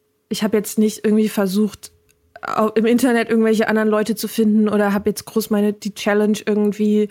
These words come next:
nach außen getragen oder, weißt du, so hab ich nie gemacht. Also ich hatte natürlich Vorsätze und die Vorsätze waren eigentlich immer weniger zu trinken und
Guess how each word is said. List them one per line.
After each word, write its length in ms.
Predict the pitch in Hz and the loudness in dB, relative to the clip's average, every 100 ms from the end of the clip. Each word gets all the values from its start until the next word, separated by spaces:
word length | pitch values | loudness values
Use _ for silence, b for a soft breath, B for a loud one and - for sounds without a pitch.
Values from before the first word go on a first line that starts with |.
| B | B
nach 160 | 208 202 | -4 -2
außen 240 | 220 208 214 | -2 0 0
getragen 800 | 208 - 202 202 202 208 208 208 | 0 -2 0 0 0 0 0 0
oder, 380 | 208 196 196 - - _ _ - | 0 0 -2 -10 -20 _ _ -6
weißt 320 | 196 180 220 | -4 -2 0
du, 80 | 202 | 0
so 320 | 196 196 208 | 0 0 0
hab 80 | 202 | 0
ich 240 | 202 - _ _ _ _ - | -2 -8 _ _ _ _ 0
nie 200 | 208 208 | 2 2
gemacht. 680 | 202 196 190 185 - - - | 2 2 0 -2 -8 -20 -4
Also 200 | 220 233 | 0 2
ich 160 | 247 254 | 2 2
hatte 140 | 247 | 0
natürlich 320 | 233 233 220 | 0 0 0
Vorsätze 500 | - 233 196 190 - | 0 0 0 -2 -2
und 140 | 190 190 | -2 -2
die 40 | |
Vorsätze 540 | 196 226 220 208 220 208 | 0 0 0 -2 -2 0
waren 180 | 208 | 2
eigentlich 340 | 214 208 202 - | 2 0 0 0
immer 260 | 220 214 | 0 2
weniger 340 | 208 214 208 196 | 2 2 2 0
zu 160 | - | -4
trinken 460 | 202 247 233 214 220 B B B B | -2 0 2 2 -2 B B B B
und 420 | 208 208 202 196 | 0 2 2 -2